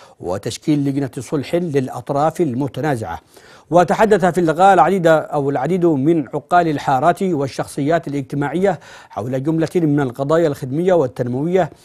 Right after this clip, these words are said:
التي تهم مناطقهم، بالإضافة إلى وضع المعالجات والمقترحات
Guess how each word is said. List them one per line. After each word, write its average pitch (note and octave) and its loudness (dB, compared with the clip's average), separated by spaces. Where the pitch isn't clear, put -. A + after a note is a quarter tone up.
التي A#2 -4
تهم C#3 -2
مناطقهم، C#3+ -2
بالإضافة C#3 4
إلى G#2 -6
وضع D3 0
المعالجات C3+ 0
والمقترحات C#3 -2